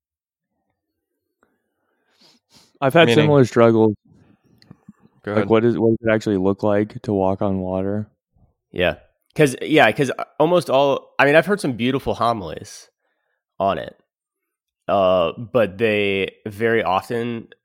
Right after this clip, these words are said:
Speaker 3: uh, speak of it as, like, a metaphor for today. Of, like, no, if you just trust Jesus and you, you kinda keep your eyes on him,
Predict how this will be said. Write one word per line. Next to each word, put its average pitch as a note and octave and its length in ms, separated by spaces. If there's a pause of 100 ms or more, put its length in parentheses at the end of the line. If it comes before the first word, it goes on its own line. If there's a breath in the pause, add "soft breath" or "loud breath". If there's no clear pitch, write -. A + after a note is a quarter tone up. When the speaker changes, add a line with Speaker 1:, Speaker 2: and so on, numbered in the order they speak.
(140)
Speaker 3:
uh, G#2 80
speak - 440
of G2+ 80
it G2 100
as, F#2 220
like, F2+ 120
a F#2 60
metaphor F#2 560
for - 180
today. - 440 (1120)
Of, F#2 180
like, F#2 160
no, C3+ 140
if - 100
you G#2+ 80
just G2 160
trust - 280
Jesus F#2+ 480
and F2 100
you, E2+ 320
you D#2+ 140
kinda F2 200
keep G2 220
your - 140
eyes E2+ 240
on E2 140
him, F#2 440